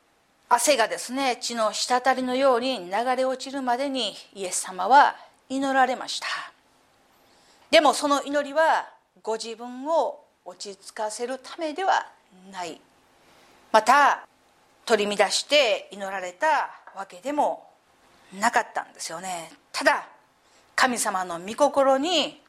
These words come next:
自分の心を定めるために祈られました。それも汗が血の滴りのようになるまでにイエス様は祈られましたよ。私たちは多くの場合、自分の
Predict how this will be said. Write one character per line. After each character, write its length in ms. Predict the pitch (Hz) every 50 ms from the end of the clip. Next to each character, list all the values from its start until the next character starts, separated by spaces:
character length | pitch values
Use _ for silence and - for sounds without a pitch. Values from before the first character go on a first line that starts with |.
| _ _ _
自 160 | - 208 208
分 300 | 180 185 185 180 185 180
の 140 | 180 180 185
心 400 | - 294 294 294 - 240 233 -
を 440 | - - 370 330 247 - - - _ -
定 640 | - - - - - - - - - 330 359 359 359
め 100 | 349 349
る 140 | 339 339 -
た 140 | 349 339
め 120 | 330 311 202
に 320 | 330 392 415 - - _ _
祈 260 | - 233 220 208 190 185
ら 80 | 180
れ 80 | 170 160
ま 100 | 143 -
し 120 | - -
た。 100 | - - 160 - - - - _ _ _ _ _ _ _ _ _ _ _ _ _ _ _ _ - - - - - - - - _ - - - - - - -
そ 160 | - - 320
れ 80 | 311 277
も 560 | 262 285 311 311 285 233 185 - - - - _
汗 280 | 214 226 220 - 302 262
が 180 | 247 226 208
血 220 | - - - - 294
の 220 | 285 277 269 262
滴 200 | 262 - - 320 311 320 320 320 311 302
り 60 | 311
の 160 | 294 302 302
よ 160 | 311 311 311
う 60 | 302 285
に 100 | 277 254
な 160 | 247 233 262
る 80 | 302
ま 160 | 285 285 277 262
で 100 | 269 285
に 420 | 294 359 359 349 285 214 196 - - _ _
イ 80 | 208
エ 80 | 214 226
ス 100 | 220 -
様 240 | - 214 208 208 226
は 280 | 277 320 339 - - - - _ _ _ _ _
祈 240 | 277 277 285 294 294
ら 100 | 285 277
れ 100 | 269 269
ま 100 | 208 -
し 100 | - -
た 140 | - - -
よ。 60 | - - - - - - _ _ _ _ _ _ _ _ _ _ _ _ _ _ _ - - - - - - - - - - - - - - - - -
私 240 | 277 - 392 392 339
た 80 | 359
ち 100 | - 339
は 180 | 311 302 330 349
多 60 | 349
く 80 | 302 269
の 120 | 262 247
場 120 | 233 262
合、 40 | 269
自 260 | 254 - - 226 277
分 380 | 262 320 320 320 311 311 311 320
の 200 | 330 320 330